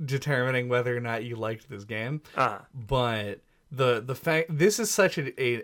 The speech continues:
Speaker 1: a cool way of delivering story. Um, and it's not the first game that's ever done similar things. I think that, like, the main levels of Psychonauts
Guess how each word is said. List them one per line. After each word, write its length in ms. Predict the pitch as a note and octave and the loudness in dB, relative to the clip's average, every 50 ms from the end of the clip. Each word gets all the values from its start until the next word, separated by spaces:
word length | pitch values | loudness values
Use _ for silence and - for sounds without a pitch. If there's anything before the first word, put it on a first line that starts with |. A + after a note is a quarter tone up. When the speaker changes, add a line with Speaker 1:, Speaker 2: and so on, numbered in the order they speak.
| - A#2 | -6 -6
Speaker 1:
a 280 | A#2 A#2 G#2+ G#2 G2+ G#2 | -4 -4 -6 -8 -10 -14
cool 360 | - - - D#3+ D3+ C#3 B2 A#2+ | -16 -8 -4 -4 -2 -2 -4 -2
way 260 | A#2+ A#2 A2+ A2 A2 | 0 2 2 2 2
of 220 | G#2+ G2+ G#2 G#2 | -2 -4 -8 -10
delivering 720 | - A2 F#2+ G2+ G#2 G#2+ G#2 - B2+ B2 C3 C3+ C#3 D3 D3 | -10 -10 -8 -6 -8 -8 -6 -4 -4 -4 -4 -4 -6 -6 -6
story. 600 | - - E3+ E3+ F3 F3+ F3+ F3+ F#3 F#3 F#3 - _ _ _ _ _ _ - | -6 -2 -2 0 0 0 -2 -2 -4 -6 -10 -12 _ _ _ _ _ _ -4
Um, 480 | A#2+ A#2+ A2+ A2 G#2 G2 F#2+ F#2+ F#2+ - _ _ _ _ | -2 0 0 0 -2 -4 -8 -10 -12 -16 _ _ _ _
and 120 | C#3+ D3+ D3+ | 2 4 4
it's 200 | D3+ C#3+ - G#3 | 2 2 2 2
not 160 | G#3 G3 - | 2 2 0
the 80 | D#3 | -6
first 280 | - - D3+ C#3 C3+ - | 0 2 2 2 2 2
game 220 | - C3 B2+ A#2+ | -2 -2 -2 -2
that's 120 | A2+ - B2+ | -4 -2 -2
ever 180 | A#2+ A#2 A#2 | -2 -2 -4
done 340 | A2+ A2+ G#2+ A2 G#2+ A2 G#2+ | -6 -4 -4 -4 -4 -8 -10
similar 380 | - - - A#2 A2 A2 A2 G#2 | -10 -8 -8 -6 -6 -6 -8 -8
things. 340 | - - A2 A2 A2 G#2+ G#2 | -8 -8 -8 -8 -6 -8 -8
I 60 | G#2+ | -8
think 260 | - - C3+ A#2+ - | -6 -8 -8 -8 -8
that, 140 | - - - | -10 -10 -8
like, 260 | A#2 A2 G#2+ - - | -8 -8 -8 -8 -8
the 80 | A#2 G#2+ | -10 -10
main 380 | A2 A2 A2+ G#2+ A2 A2 G#2+ | -8 -8 -8 -6 -6 -6 -6
levels 420 | G#2+ A2 G#2 G#2 G#2 G#2+ G#2 G2+ G2+ | -6 -8 -8 -8 -6 -8 -10 -10 -12
of 80 | F#2+ | -14
Psychonauts 800 | - - - G#2 G#2 - - G#2 G#2 G2+ G2 F#2+ - - - - | -14 -10 -8 -8 -8 -8 -8 -10 -10 -10 -12 -14 -16 -18 -20 -20